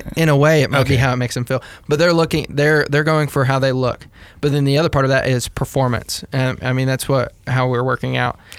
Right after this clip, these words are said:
Speaker 1: is we're, I want my body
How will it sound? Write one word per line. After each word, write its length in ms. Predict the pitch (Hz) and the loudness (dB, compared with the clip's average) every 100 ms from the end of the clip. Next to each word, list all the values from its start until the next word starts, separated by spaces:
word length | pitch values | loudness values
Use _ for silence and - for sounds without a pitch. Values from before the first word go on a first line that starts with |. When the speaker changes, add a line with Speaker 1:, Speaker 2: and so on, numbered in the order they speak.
| - | -10
Speaker 1:
is 240 | - 127 123 | -4 -4 -2
we're, 360 | 147 160 156 - - - _ - - | 0 2 2 -2 -12 -20 _ -12 -2
I 180 | 143 165 | 2 2
want 220 | 156 - | 2 2
my 180 | 135 139 | 2 2
body 640 | 120 127 135 160 180 165 | 2 0 2 2 0 -4